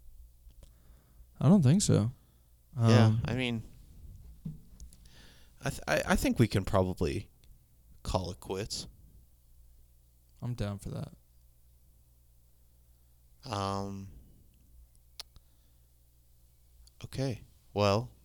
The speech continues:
Speaker 1: <laughs>
Speaker 2: Wait, you got something?
Speaker 1: Shout out to everybody listening.
Speaker 2: Yeah.
Speaker 1: Um,
Speaker 2: Oh, yeah. Al-, always.
Speaker 1: And, um,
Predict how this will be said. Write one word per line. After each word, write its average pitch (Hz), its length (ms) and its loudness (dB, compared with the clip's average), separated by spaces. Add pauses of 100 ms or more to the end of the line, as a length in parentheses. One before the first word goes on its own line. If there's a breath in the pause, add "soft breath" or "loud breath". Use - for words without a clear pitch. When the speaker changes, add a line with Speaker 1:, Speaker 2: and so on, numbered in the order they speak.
(100)
Speaker 1:
<laughs> - 1400 0
Speaker 2:
Wait, 104 160 4
you 95 80 -4
got 98 160 4
something? 127 280 -6 (100)
Speaker 1:
Shout 127 220 10
out 113 60 8
to 123 80 8
everybody 117 320 10
listening. 175 460 2
Speaker 2:
Yeah. 113 280 6
Speaker 1:
Um, 120 400 6
Speaker 2:
Oh, 95 40 -2
yeah. 95 240 0
Al-, 92 280 0
always. 95 460 0 (840)
Speaker 1:
And, 117 360 4
um, 107 460 2